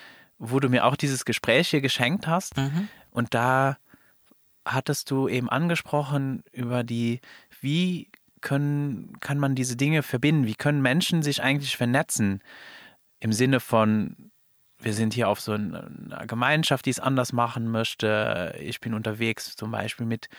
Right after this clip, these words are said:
Speaker 1: äh, wie können wir Bildung, dass Bildung auch anders geht. Ähm, und, und du kommst dann, ja, und, und, äh, genau, w-,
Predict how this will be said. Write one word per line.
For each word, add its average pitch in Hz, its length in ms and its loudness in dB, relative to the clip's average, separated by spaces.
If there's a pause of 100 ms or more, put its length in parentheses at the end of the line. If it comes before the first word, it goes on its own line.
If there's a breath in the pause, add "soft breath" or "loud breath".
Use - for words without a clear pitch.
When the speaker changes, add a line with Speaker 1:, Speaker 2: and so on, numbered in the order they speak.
(760 loud breath)
Speaker 1:
äh, 117 200 -4
wie 120 120 -4
können 120 320 -2
wir 127 80 0
Bildung, 143 720 0
dass - 240 -4
Bildung 156 360 2
auch 127 200 4
anders 147 440 2
geht. 120 420 0 (500 loud breath)
Ähm, 113 420 0 (380 loud breath)
und, 117 260 -4
und 110 220 -4
du 117 60 -2
kommst 113 340 -2
dann, 110 180 0
ja, 127 240 4
und, 117 220 2
und, 107 240 -2
äh, 101 420 -2
genau, 101 380 2
w-, 95 160 -12